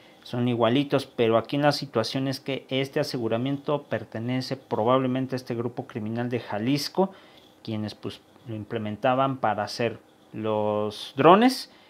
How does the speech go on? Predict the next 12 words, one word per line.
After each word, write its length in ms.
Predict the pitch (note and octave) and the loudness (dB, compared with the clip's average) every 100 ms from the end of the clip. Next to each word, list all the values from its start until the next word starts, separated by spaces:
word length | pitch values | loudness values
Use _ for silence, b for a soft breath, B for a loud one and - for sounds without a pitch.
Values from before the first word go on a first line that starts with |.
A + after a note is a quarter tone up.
| B _ - | B _ -10
pero 220 | - A#2 | -6 -4
también 320 | A2+ A2 A#2+ B2+ | -4 -6 -4 -2
para 260 | D3 C3+ | 0 0
hacer 280 | A#2 - B2+ | -2 -2 0
las 240 | C3+ A#2 | 0 0
minas 500 | A#2+ C3 C#3 C3+ B2+ | 0 2 4 2 0
explosivas. 800 | - - G2+ F#2+ - G2 - - | -6 -12 -12 -10 -10 -10 -12 -14
Entonces, 400 | A2 G2+ A2 A#2 | -14 -12 -10 -10
pues, 180 | - - | -12 -14
aquí 280 | A2 - A#2+ | -14 -10 -4
ya 160 | A#2+ A#2 | -2 -2
está 400 | - B2+ B2+ | -2 0 0